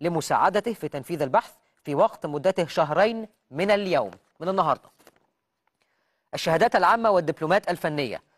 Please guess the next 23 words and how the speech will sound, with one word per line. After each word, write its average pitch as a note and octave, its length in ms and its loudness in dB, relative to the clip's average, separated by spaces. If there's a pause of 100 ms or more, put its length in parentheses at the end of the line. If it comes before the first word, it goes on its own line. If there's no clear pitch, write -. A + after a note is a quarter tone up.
(120)
سيتم G#3 460 2
إجراء F3 440 2
امتحان F3+ 460 0
نهاية D#3+ 280 0
العام C#3+ 280 2
الدراسي C3 520 0
الحالي F#3+ 380 -2
في D#3 120 -6
موعده D#3+ 420 0 (280)
كما F3 200 0
هو D#3 160 4
معلن F3 300 2
في - 100 -20
الجداول D#3 480 0 (220)
والتي E3 360 0
أعلنت C#3+ 380 2
عنها F#3+ 280 0
وزارة D#3 340 -2
التربية C#3 340 -2
والتعليم C#3 480 -2
داخل D3+ 280 -4
لجان B2+ 240 -4
الامتحانات، C3 600 -2